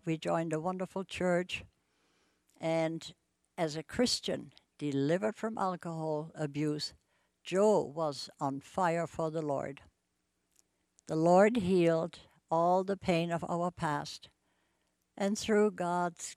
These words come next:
gift of forgiveness and His mercy and grace, our hearts were knitted together again in love. At that time, though, Joe began to immerse himself in watching sports on television,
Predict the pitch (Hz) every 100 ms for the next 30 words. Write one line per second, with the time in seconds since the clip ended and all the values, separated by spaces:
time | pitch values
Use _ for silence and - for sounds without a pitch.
0 | - 214 240 220 - 226 - - 208 175
1 | 160 185 175 170 - 175 175 - 185 196
2 | - - 214 202 170 160 165 - _ _
3 | _ _ _ - 175 175 151 165 160 -
4 | - - _ _ _ - 180 170 170 151
5 | 156 170 160 156 143 - 170 156 165 160
6 | - - 165 160 156 160 156 _ _ _
7 | _ _ _ _ _ _ _ _ _ _
8 | _ _ - - _ - 180 - 220 -
9 | - 226 214 190 180 156 165 165 _ _
10 | _ _ _ - 175 185 202 226 196 151
11 | 156 151 151 180 170 170 - 165 170 220
12 | - 160 - 147 151 160 156 165 - 147
13 | - - - 165 202 - 214 214 208 160
14 | 147 139 139 160